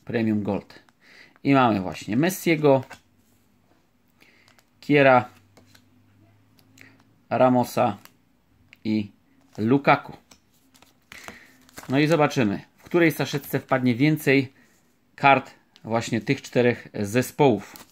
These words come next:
I tutaj dodatkowo będzie jeszcze jedna limitka, więc w sumie pięć limitek.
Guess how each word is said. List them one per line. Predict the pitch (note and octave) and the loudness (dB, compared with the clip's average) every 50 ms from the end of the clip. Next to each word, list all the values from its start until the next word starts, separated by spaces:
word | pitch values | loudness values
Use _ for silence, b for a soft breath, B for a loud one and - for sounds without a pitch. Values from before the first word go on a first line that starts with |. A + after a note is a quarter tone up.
| _ _ _ _ _ _ _ _ _ - B B B B B - - - - - - - - - - - _ _ - - - - - - - - - - - - - - - - - - - - - - - - - _ _ - - _ - - - _ _ - - - - - - - - - - - - - - - - - | _ _ _ _ _ _ _ _ _ -20 B B B B B -20 -20 -20 -20 -20 -18 -18 -18 -20 -20 -20 _ _ -16 -10 -8 -8 -8 -10 -14 -16 -10 -6 -6 -4 -4 -6 -10 -10 -12 -16 -16 -12 -8 -8 -8 -8 -10 _ _ -20 -20 _ -20 -20 -20 _ _ -20 -20 -20 -18 -14 -14 -14 -14 -14 -20 -20 -20 -20 -20 -20 -6 -2
I | B2+ C3 C3 | -2 -2 -2
tutaj | - C3+ B2 A#2+ A2+ | -2 -2 0 0 0
dodatkowo | A#2 A2+ A#2 A2+ - B2+ A#2+ A#2 | 0 -2 -4 -4 -4 -4 -4 -2
będzie | A#2 A#2 A2+ G#2+ G#2+ | -2 -4 -2 -2 -2
jeszcze | A2+ C3+ - - - C3 | -2 -4 -4 -4 -4 -4
jedna | A#2+ A#2 B2+ A#2+ | -4 -2 -4 -4
limitka, | A#2 A#2 A#2 B2 B2 - - B2+ | -4 -4 -4 -6 -4 -4 -4 -4
więc | A#2+ A#2 A#2 A#2 - | -4 -4 -8 -10 -12
w | |
sumie | - - A#2+ A#2 A#2 | -12 -8 -6 -6 -6
pięć | A2 - C#3+ C3 G#2+ | -2 0 0 0 0
limitek. | G#2+ G#2+ G2 F2+ - - - _ - | 0 -4 -4 -4 -6 -10 -20 _ -20